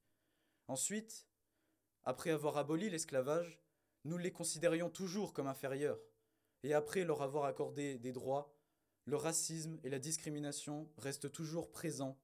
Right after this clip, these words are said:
dans nos démocraties. Finalement, le rêve nous servirait qu'à nous maintenir vivants dans un monde invivable, à l'image des esclaves,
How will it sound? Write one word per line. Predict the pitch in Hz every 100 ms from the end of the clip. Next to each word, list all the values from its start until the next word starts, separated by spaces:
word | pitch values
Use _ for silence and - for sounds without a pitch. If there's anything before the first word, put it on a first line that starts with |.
| _ _ _ _
dans | 113 139
nos | 139
démocraties. | 127 135 131 131 120 - 101 - _ _ _ _ _ _ _ _ _ _ _ _ _ _ _ _ _ _ _ _ _ _ _ _
Finalement, | - 165 185 196 226 233 - _ _ _ _ -
le | 151
rêve | 160 196 160
nous | 160
servirait | - 151 151 165 185 180
qu'à | 151
nous | 156
maintenir | 160 160 165 160 165 147
vivants | 139 147 165 165 - _
dans | - 135 139
un |
monde | 151 170 160
invivable, | 147 139 151 160 160 113 101 _ _ _ _
à | 127
l'image | 151 156 156
des | 127 139
esclaves, | 147 - 175 165 120